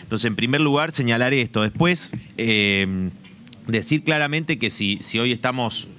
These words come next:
se está debatiendo esto, es gracias a la pelea, a la lucha que vienen llevando adelante las familias que fueron estafadas, ¿no? por, por los créditos uba, que, que fueron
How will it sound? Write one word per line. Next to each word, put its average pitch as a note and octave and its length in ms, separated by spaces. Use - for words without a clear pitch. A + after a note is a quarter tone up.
se - 120
está A#2+ 140
debatiendo A#2+ 480
esto, C3 180
es A#2+ 60
gracias C3+ 600
a G#2 140
la G2 180
pelea, B2+ 580
a G#2 40
la G2 160
lucha B2+ 360
que G2+ 120
vienen A#2+ 240
llevando A2+ 380
adelante A#2 540
las A2+ 160
familias C3+ 380
que B2 100
fueron C#3 320
estafadas, A2+ 880
¿no? C3 220
por, G2 460
por G2+ 180
los G2 100
créditos A2+ 460
uba, C3+ 340
que, F#2+ 480
que G2+ 120
fueron G#2 880